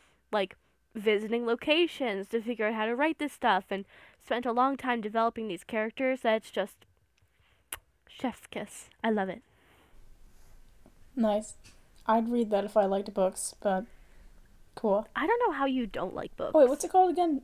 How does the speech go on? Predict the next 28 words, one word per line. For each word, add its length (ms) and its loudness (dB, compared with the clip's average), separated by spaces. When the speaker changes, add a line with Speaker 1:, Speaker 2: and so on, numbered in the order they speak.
Speaker 2:
Duncan 360 2
and 160 2
Lily? 320 4
Speaker 1:
Lily 420 2
and 160 -4
Duncan. 460 -6
Speaker 2:
Lily 260 -2
and 60 0
Speaker 1:
Yeah. 120 -2
Speaker 2:
Duncan. 360 -6
Okay. 200 -6
Speaker 1:
Lily 460 0
and 220 -4
Duncan, 540 -4
Georgia. 600 -2
Speaker 2:
Sorry. 460 -12
Speaker 1:
Sorry. 680 -12
Speaker 2:
Okay, 320 -2
here's 140 -6
the 80 -8
Freddie 180 -4
Mercury 400 -6
fact. 380 -10
Speaker 1:
Freddie 200 -8
Mercury 380 -14
fact. 320 -20
Speaker 2:
So, 500 0
okay. 480 -2